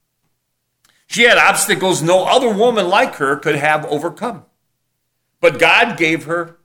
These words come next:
children. It was the children he gave her that brought her honor in her name. The honor she had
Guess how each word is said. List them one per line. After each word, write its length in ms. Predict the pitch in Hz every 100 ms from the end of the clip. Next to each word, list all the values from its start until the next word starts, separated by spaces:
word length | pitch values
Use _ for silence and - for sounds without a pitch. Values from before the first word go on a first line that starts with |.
| _
children. 420 | - 170 95 80 _ _ _ _ _ _ _ _ _ _ _ -
It 140 | 185
was 160 | 180 143
the 100 | 143
children 540 | - 208 214 214 214
he 140 | 170
gave 360 | 180 196 226 185
her 360 | 123 104 107 - _ _ _ _ _ _ _ _ _
that 300 | 131 143 123
brought 420 | 117 127 156 190 135
her 340 | 139 127 - -
honor 960 | 170 247 269 196 131 123 127 135 - _ _ _ _ _ _ _ _ _ _ _ _ _ _ _ _ _ _ _ _ _
in 160 | 120 117
her 260 | 120 117
name. 440 | 120 113 104 _ _ _ _ _ _ _ _ _ _ _
The 240 | 123 123 -
honor 540 | 120 151 190 175 135
she 340 | 117 - 131 110
had 500 | 104 123 85 73